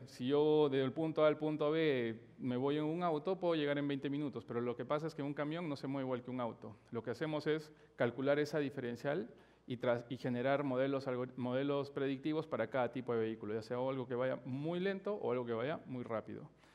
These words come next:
Y lo otro que hacemos es las rutas bonitas. ¿Y qué hace una ruta bonita? Buscamos que las rutas sean compactas, pocos cruces y balanceo.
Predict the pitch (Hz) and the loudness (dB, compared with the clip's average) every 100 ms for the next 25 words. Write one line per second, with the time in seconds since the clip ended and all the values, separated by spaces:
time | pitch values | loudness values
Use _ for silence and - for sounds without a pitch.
0 | - _ 208 208 208 202 202 175 156 170 | -20 _ 0 2 2 2 -2 0 0 -2
1 | 170 156 160 143 120 147 143 127 123 113 | -2 -2 0 0 0 -2 -2 -2 -4 -4
2 | 107 107 - 127 196 190 196 190 170 175 | -8 -10 -12 -2 0 2 0 0 0 2
3 | 180 196 220 120 117 - - - 139 180 | 0 0 0 -2 -4 -8 -18 -8 -2 0
4 | 175 180 180 151 151 160 160 170 139 120 | 0 0 0 0 0 -2 0 0 0 0
5 | 120 165 160 185 233 - - - - _ | 2 2 2 0 -2 -4 -20 -20 -20 _
6 | _ _ - 180 180 170 180 180 180 233 | _ _ 0 2 2 0 0 0 0 -4
7 | - - - 139 131 120 117 113 120 107 | -6 -16 -8 2 4 4 2 0 0 0
8 | - | -8